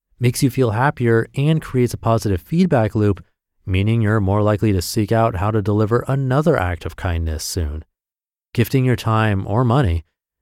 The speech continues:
makes you happier than spending it on yourself. And number seven, smile. Smiling lowers your stress through increased release of dopamine and serotonin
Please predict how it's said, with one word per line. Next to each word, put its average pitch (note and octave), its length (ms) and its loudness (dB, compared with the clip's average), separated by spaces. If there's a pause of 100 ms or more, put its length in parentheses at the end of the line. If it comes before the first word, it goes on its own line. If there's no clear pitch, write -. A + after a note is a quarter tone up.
makes G2+ 220 0
you G#2 100 2
happier G2+ 640 2
than F#2+ 320 0
spending F#2 400 0
it G2+ 120 2
on G2+ 160 2
yourself. A2 560 0 (1000)
And B2 180 2
number A#2 160 0
seven, A#2 460 2 (480)
smile. F2 520 -2 (800)
Smiling C3+ 600 0
lowers A#2+ 320 0
your C#3 100 -2
stress B2+ 440 0
through B2 220 -2
increased C3+ 520 -4
release B2+ 400 0
of A#2 100 -2
dopamine B2+ 560 0
and A#2+ 220 0
serotonin B2+ 720 2